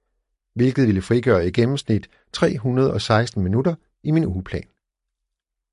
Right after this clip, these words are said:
Jeans problem med foredraget var opstået, fordi han havde fået mulighed for at dyrke sex med en chilensk akademiker, der var i Melbourne for at deltage i en konference.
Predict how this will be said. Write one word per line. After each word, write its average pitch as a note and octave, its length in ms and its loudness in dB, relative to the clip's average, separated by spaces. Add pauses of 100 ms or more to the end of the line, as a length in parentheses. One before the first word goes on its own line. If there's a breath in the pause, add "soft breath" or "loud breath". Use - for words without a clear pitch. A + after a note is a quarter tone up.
(1500)
Jeans F#3+ 200 4
problem D#3+ 340 4
med D3+ 80 0
foredraget F#2+ 600 2
var F2+ 60 -2
opstået, E2+ 600 -2 (340)
fordi C3 220 0
han C#3+ 100 4
havde A#2+ 160 2
fået G2 220 0
mulighed A2+ 360 0
for A2+ 180 0
at G#2+ 100 -4
dyrke E2+ 200 -8
sex - 360 -2
med G2+ 100 2
en F2 80 -2
chilensk A2 440 -6
akademiker, C#3+ 680 -2 (320 soft breath)
der B2+ 60 0
var A2 120 6
i G2 80 4
Melbourne C3 500 2
for B2+ 140 0
at A2 120 0
deltage G2 360 -2
i F#2 40 -4
en G2+ 100 -2
konference. - 640 -8